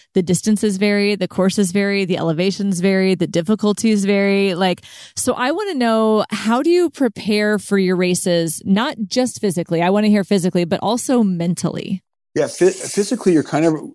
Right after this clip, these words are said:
Speaker 2: I mean, everyone has their, their strengths in, in a race. Like, and it depends how you train, a hundred percent, because when I lived in Colorado, I could climb pretty well. I moved to Michigan, Southern Michigan, where it's pretty flat, and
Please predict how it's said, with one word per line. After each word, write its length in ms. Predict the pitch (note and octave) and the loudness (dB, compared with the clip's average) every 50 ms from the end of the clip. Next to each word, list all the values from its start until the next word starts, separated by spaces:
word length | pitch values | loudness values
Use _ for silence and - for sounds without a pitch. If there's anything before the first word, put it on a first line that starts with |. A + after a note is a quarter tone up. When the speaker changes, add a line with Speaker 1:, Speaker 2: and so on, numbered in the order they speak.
| _ - | _ -4
Speaker 2:
I 60 | - C3+ | 0 2
mean, 180 | C3 B2+ B2+ A#2+ | 2 2 2 0
everyone 420 | C3+ D3+ E3 F3 E3+ D#3+ D#3 D3 | 0 0 4 4 4 6 4 2
has 320 | C3 B2 C3+ A#2 A#2 A2 G2+ | 0 0 -2 -2 -2 -4 -2
their, 280 | A2 G#2+ G#2 G#2 G2+ | -2 -2 0 0 -2
their 200 | - A2+ G#2+ G2 | -2 -2 -2 -2
strengths 540 | F#2+ - - - G#2 G2 G2 G2+ F#2+ - - - | -4 -6 -6 -4 -2 0 0 0 0 -2 -2 -2
in, 240 | B2+ A2 G#2 G#2 | 0 0 0 0
in 80 | A#2+ A2 | 0 -2
a 80 | G2+ F#2+ | 0 0
race. 380 | F#2+ F#2+ E2+ - - - - - | -2 -4 -6 -6 -12 -14 -12 -6
Like, 280 | - G#2+ G2 F#2 - - _ _ _ - | -4 -4 -4 -4 -6 -14 _ _ _ -6
and 180 | - B2+ B2 B2 | -4 -2 -2 0
it 120 | A#2 B2+ | -2 -2
depends 520 | A2 A#2+ - C#3+ D3 C3+ A2 - - - _ - | -2 -2 -2 -2 -2 -2 -2 -4 -8 -18 _ -14
how 140 | - B2 A#2+ | -6 -4 -2
you 140 | A#2+ A2 G2+ | 0 0 -2
train, 440 | G#2 - B2+ C#3+ D#3 C3+ - - - _ - - | -2 -4 -4 -2 -2 -4 -6 -8 -14 _ -8 -6
a 40 | |
hundred 200 | G#2 A#2+ B2 A2 | -2 -2 -2 -2
percent, 420 | F2 - F#2+ - - D3+ - - - | -2 -4 -6 -6 -4 -4 -4 -4 -6
because 320 | G2+ G#2+ - A#2 A2 F#2+ | -8 -8 -4 -4 -4 -2
when 140 | G2 A2 A2+ | -2 -2 0
I 60 | B2+ | 0
lived 180 | C3 B2+ A#2 A2 | 0 -2 -2 -2
in 80 | G#2 | -6
Colorado, 800 | F2+ - G#2+ G2+ G2 F#2 F2+ F#2+ G#2+ B2 A#2 G#2+ F#2 F2 - - _ - | -8 -6 -4 -4 -4 -4 -2 -2 -2 0 0 -2 -4 -6 -10 -12 _ -8
I 80 | A2+ B2 | -6 -4
could 340 | B2 C#3+ A#2 G2 F#2 - | -2 -2 -2 -2 -4 -10
climb 500 | - - - G#2+ G2+ G2+ G2 F#2+ F#2 F2+ _ _ | -12 -8 -4 -2 -2 0 -2 -2 -4 -6 _ _
pretty 200 | - B2 A2 F#2 | -4 -2 -2 0
well. 380 | F#2 G#2+ C#3 D3 - - - _ _ _ _ _ - | 0 -2 -2 -4 -4 -10 -16 _ _ _ _ _ -4
I 140 | A#2 A#2 A2+ | -2 0 0
moved 360 | A2+ A2+ A2+ G#2+ F#2+ - - | 2 2 0 0 -2 -4 -8
to 80 | - | -4
Michigan, 800 | G2+ G#2 A#2+ C3 - - C#3 A2+ G2+ G2 G2 G#2 A2 A2+ A2+ - - | -2 0 0 0 0 -2 -2 -2 -2 -4 -2 -2 -2 -2 -2 -4 -10
Southern 340 | - - A2+ A2+ A2 G2+ G2+ | -8 -2 0 0 0 0 0
Michigan, 340 | G#2+ A2 - - B2 A2 G2+ | -2 -2 -2 -2 -2 -2 -2
where 80 | F#2+ | -4
it's 80 | G2 - | -6 -6
pretty 220 | - - G#2+ G2 | -6 -4 -4 -4
flat, 400 | F2+ - - G#2+ G#2+ A2 A2 - - | -4 -4 -4 -4 -2 -2 -4 -4 -2
and 320 | A2 G#2 F#2+ F#2 F2+ - | -2 0 0 -2 -4 -6